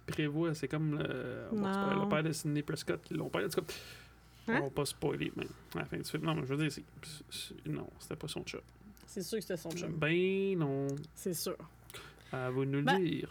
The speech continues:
Speaker 2: tu regarderas, moi, je suis sûre que oui. Puis, si elle avait réussi, là, les tests, là, le tueur l'aurait-tu laissé vivre par principe ? Mettons, là, qu'il l'aurait impressionné, là, elle aurait tout de suite les bonnes réponses.
Speaker 1: Ben, mettons, mettons qu'elle est-tu pour.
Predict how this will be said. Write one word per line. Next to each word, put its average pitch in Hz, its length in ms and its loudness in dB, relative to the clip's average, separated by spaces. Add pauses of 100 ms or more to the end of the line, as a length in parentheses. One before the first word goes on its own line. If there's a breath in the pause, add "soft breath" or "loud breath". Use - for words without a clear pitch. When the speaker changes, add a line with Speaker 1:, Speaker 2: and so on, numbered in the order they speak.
Speaker 2:
tu - 80 -2
regarderas, 214 380 2
moi, 240 140 0
je 208 60 -4
suis - 40 -6
sûre 214 140 -2
que 190 260 -2
oui. 185 120 -4 (400)
Puis, 349 140 2
si - 80 0
elle 285 60 6
avait 247 140 2
réussi, 269 480 0
là, 220 220 2
les 170 180 0
tests, - 340 -4
là, 196 80 0
le 170 140 0
tueur 220 200 0
l'aurait-tu 185 340 0
laissé 185 240 0
vivre 196 240 0
par - 160 2
principe ? 165 480 -2 (840 loud breath)
Mettons, 190 240 2
là, 220 100 4
qu'il 180 140 2 (320)
l'aurait 175 200 4
impressionné, 180 500 0
là, 165 100 4
elle 156 100 2
aurait 160 180 -2
tout - 100 -12
de - 60 -18
suite - 100 -6
les 180 60 2
bonnes 170 160 2
réponses. 160 520 -2 (300)
Speaker 1:
Ben, 185 640 2
mettons, 277 540 2
mettons 247 320 -2
qu'elle 190 300 2
est-tu - 380 -4
pour. 151 260 0